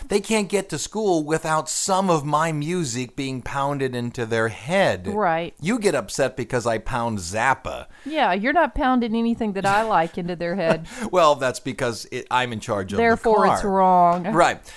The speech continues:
Speaker 1: So when I heard that the Beatles were being, again, streamed, I thought to myself, "Well, okay, that might be a show," and I began looking into it.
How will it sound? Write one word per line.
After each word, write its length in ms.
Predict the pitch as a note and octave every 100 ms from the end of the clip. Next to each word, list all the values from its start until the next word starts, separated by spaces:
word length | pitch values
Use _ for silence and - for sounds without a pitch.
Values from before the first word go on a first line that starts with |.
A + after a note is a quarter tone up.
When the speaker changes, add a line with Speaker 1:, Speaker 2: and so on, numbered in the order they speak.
| - -
Speaker 1:
So 200 | - A3
when 220 | F#3+ G#3 G3
I 140 | F3+
heard 380 | - A3+ C#4 A#3+
that 120 | -
the 60 | D#3
Beatles 440 | D#3+ D#3+ D#3+ C#3+
were 180 | C#3+ C#3+
being, 640 | A2+ C3 C3 B2+ B2 A2 - -
again, 360 | C3 C#3+ C3+
streamed, 520 | A#2+ - E3 D3 C3+ B2+
I 160 | C3+
thought 300 | C3+ D3 C#3+
to 60 | C#3+
myself, 380 | B2+ A#2+ C#3 D#3+
"Well, 240 | G#3 F3+
okay, 220 | D3+ C#3
that 200 | A#2+ B2+
might 240 | C3+ B2 A#2+
be 140 | G#2+
a 40 | F#2+
show," 380 | - F3 D#3
and 80 | C3
I 40 | A#2+
began 360 | A#2+ B2 A#2+
looking 340 | A#2+ A#2+ G#2+ A2+
into 240 | F#3 C#3+
it. 160 | A#2+